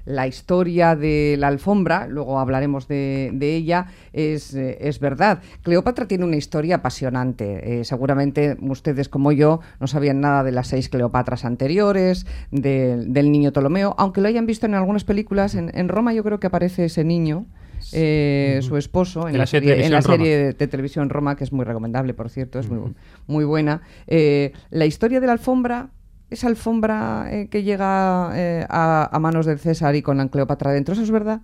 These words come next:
Speaker 2: Ujú. Cleopatra, eh,
Speaker 1: <laughs>
Speaker 2: llega por mar a escondidas a la ciudad de Alejandría.
Speaker 1: Sí.
Speaker 2: Y para entrar en el palacio de César, sin que le vean los secuaces de su hermano y le den matarile, se mete en una alfombra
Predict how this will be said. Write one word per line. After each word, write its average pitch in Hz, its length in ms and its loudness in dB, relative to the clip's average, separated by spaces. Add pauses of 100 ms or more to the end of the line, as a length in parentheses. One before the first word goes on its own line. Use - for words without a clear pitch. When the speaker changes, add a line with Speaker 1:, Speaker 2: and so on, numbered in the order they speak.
(160)
Speaker 2:
Ujú. 151 180 -6 (440)
Cleopatra, 220 500 0 (180)
eh, 127 340 2
Speaker 1:
<laughs> - 20 -6
Speaker 2:
llega 170 380 4 (720)
por 127 200 -2
mar 170 280 0
a 127 80 -2
escondidas 120 580 -4
a 117 40 -6
la 95 80 -8
ciudad 107 160 -6
de 101 40 -6
Alejandría. 120 480 -4 (100)
Speaker 1:
Sí. 135 280 -4 (460)
Speaker 2:
Y 202 140 0
para 165 220 0
entrar 139 200 0
en 190 60 0
el 170 60 -2
palacio 156 280 -2
de 127 100 -2
César, - 560 -6
sin 113 300 -6
que 110 120 -10
le 110 120 -4
vean 139 220 0
los 110 100 -6
secuaces 120 400 -4
de 123 80 -4
su 123 100 -4
hermano 117 400 -2
y 107 200 -4
le 101 120 -6
den 127 140 -2
matarile, 123 500 -4 (840)
se 131 300 -2
mete 190 420 0 (140)
en 139 160 2
una 170 360 0
alfombra 165 680 -2